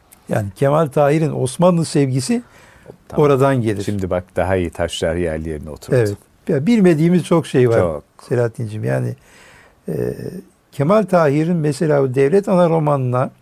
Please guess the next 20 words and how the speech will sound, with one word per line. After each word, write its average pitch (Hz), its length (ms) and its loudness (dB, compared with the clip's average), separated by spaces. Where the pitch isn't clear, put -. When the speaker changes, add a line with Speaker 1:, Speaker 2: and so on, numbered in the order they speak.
Speaker 1:
herkes 190 400 2
tacip 170 460 0
eder, 110 320 -2
şaşar. 151 480 -2
Evet, 202 300 4
gerçekten 180 580 0
de 131 140 -2
Kemal 139 300 0
Tahir'in 131 500 2
o 147 100 0
solculuk 135 640 2
dönemi, 107 520 2
Nazım 123 320 -2
Hikmet'in 123 360 -2
etkisinde 117 520 -2
kaldığı, 110 560 -2
işte 117 320 -4
hapiste 143 480 0
yattığı, 127 680 0
elbette 131 640 0